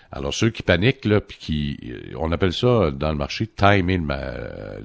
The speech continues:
timer le marché, là. Ceux qui essayent de jouer le marché, là, ça marche jamais, ça.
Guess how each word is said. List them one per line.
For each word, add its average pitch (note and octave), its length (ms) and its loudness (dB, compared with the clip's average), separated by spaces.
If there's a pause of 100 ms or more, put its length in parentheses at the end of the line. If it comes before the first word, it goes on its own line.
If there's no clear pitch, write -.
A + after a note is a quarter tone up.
timer E2+ 280 0
le F2 80 0
marché, D#2+ 360 -2
là. A2 180 0
Ceux - 200 0
qui - 140 -2
essayent F#2+ 320 2
de D2 160 0
jouer F2 200 4
le A2 60 4
marché, F#2+ 380 -2
là, E2+ 160 -2
ça - 160 -4
marche C#2 280 -6
jamais, C2+ 220 -4
ça. - 160 -12